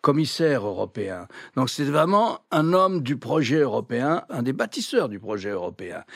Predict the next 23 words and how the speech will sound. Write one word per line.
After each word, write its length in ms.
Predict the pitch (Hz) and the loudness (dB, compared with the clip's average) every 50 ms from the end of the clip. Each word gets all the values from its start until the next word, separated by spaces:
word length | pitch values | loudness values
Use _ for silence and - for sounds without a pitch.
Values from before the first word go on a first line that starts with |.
| - - - - - | -18 -16 -8 -4 -4
et 80 | 185 | -2
qui 120 | 156 - 202 | 0 2 2
ensuite 500 | 185 170 156 - - - 247 240 - _ _ - | 2 2 -2 -4 -4 -4 -4 -4 -6 _ _ -2
va 160 | 147 151 147 | 0 0 0
devenir 320 | 147 143 156 165 175 151 | 0 0 2 2 4 4
le 80 | 143 123 | 2 2
patron 460 | 127 139 127 127 - - 196 196 202 | -2 -4 -6 -6 -6 -4 -2 0 2
de 60 | 170 | 2
l'Organisation 720 | 135 127 123 110 113 127 131 135 131 139 131 - - 175 147 | 2 2 2 0 0 -2 0 2 0 0 0 -2 -4 -2 -2
mondiale 360 | 131 127 123 117 117 117 113 | 0 0 -2 -2 -4 -4 -4
du 80 | 107 107 | -6 -8
commerce 420 | - - 120 117 139 160 185 - - - - - - | -4 -4 -2 -2 0 -2 -4 -4 -6 -14 -16 -12 -4
au 60 | - - | -2 0
moment 280 | 165 175 185 208 208 | 2 2 4 2 2
de 80 | 180 160 | 4 2
la 100 | 160 147 | 2 2
phase, 440 | 123 - 165 180 185 180 165 139 127 | 2 2 2 4 4 4 2 -2 -4
de 100 | 127 147 | -2 -2
la 100 | 147 143 | -2 -2
pleine 380 | - - 160 185 196 190 180 | -2 -2 -2 0 0 0 -2
phase 400 | 139 - - 147 151 156 156 131 | -4 -2 0 2 2 2 2 0
de 80 | 127 262 | -2 -2
mondialisation 1000 | - 143 131 127 127 127 123 123 120 123 123 120 - - - 139 143 151 151 | -2 0 -2 -2 -2 -4 -4 -4 -2 -2 -4 -4 -4 -6 -4 -2 -2 -2 -4